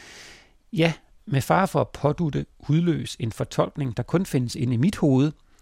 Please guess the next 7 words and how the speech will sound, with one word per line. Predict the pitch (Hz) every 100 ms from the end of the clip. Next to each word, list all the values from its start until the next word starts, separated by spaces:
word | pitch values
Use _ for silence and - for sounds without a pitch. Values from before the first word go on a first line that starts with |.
| - - _ -
så | - 185
synes | - 226 254
stykket | - 127 120 135 147 _ -
at | 135
være | 131 120
en |
surrealistisk, | - - 185 185 135 123 131 - -